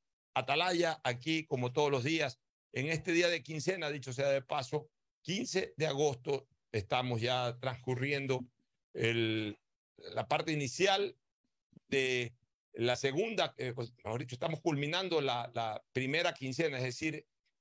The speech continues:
el cincuenta por ciento del segundo trimestre del año. A ver, eh, del tercer trimestre del año. Estamos ya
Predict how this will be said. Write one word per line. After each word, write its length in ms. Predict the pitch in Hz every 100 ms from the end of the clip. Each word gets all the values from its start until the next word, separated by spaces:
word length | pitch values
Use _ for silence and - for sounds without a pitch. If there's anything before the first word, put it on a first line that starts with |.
| -
el 380 | 127 127 120
cincuenta 720 | 117 - 147 127 185 262 - -
por 160 | 135
ciento 440 | 123 190 220 - 180
del 160 | 139
segundo 560 | 117 117 117 190 240 117
trimestre 520 | 143 127 160 165 156
del 200 | 135 135
año. 200 | 127 123 _ _ _ _ _ _ _
A 80 | 117
ver, 300 | 131 160 - _ _ _ _
eh, 420 | 117 113 113 110 -
del 180 | 123 127
tercer 360 | 127 117 226 -
trimestre 480 | 165 185 202 156
del 120 | 135 190
año. 200 | 123 - _ _ _
Estamos 500 | - - 120 147 185
ya 320 | 135 151 190